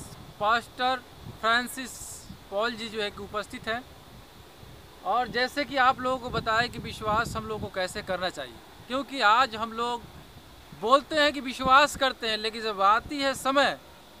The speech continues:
कि विश्वास प्रभु यीशु मसीह के ऊपर करते हैं तो दुनिया के ऊपर हम लोग करने लगते हैं। और उसका कारण ये होता है कि हम लोग गड्ढे में गिर जाते हैं। और हमारे जो परमेश्वर इस दुनिया में प्रभु यीशु मसीह को भेजा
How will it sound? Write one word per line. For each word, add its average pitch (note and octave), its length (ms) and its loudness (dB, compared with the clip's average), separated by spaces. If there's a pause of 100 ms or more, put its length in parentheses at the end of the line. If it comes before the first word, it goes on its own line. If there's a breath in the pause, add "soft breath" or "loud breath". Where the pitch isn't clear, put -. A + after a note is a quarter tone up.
(220)
कि A#3 60 -10
विश्वास A#3+ 520 6
प्रभु C4 240 -6
यीशु B3+ 220 -8
मसीह B3+ 240 -8
के A#3+ 60 -10
ऊपर A#3 180 -4
करते G#3+ 300 -2
हैं G#3 80 -4
तो G3 120 -10
दुनिया A#3 360 2
के C#4 100 -6
ऊपर C4+ 180 -2
हम B3 120 0
लोग A#3 140 -4
करने G3+ 220 -2
लगते F3+ 260 -6
हैं। F#3+ 260 -6 (300 loud breath)
और G3 180 2
उसका C4+ 240 2
कारण B3+ 400 4
ये C4+ 80 0
होता A#3+ 400 2
है A3 100 2
कि A3 120 -6
हम A#3 220 0
लोग A#3+ 260 0 (440 loud breath)
गड्ढे A#3 340 4
में D4 180 2
गिर A#3+ 120 -6
जाते A3 300 4
हैं। A3+ 80 2
और A3 120 4
हमारे A3+ 420 6
जो C4+ 180 4
परमेश्वर C4+ 800 2
इस A3 140 -6
दुनिया A#3+ 400 -2
में A#3+ 80 -4
प्रभु G#3+ 280 -4
यीशु B3+ 380 -8
मसीह A#3+ 280 -8
को G#3+ 160 -8
भेजा A3+ 540 2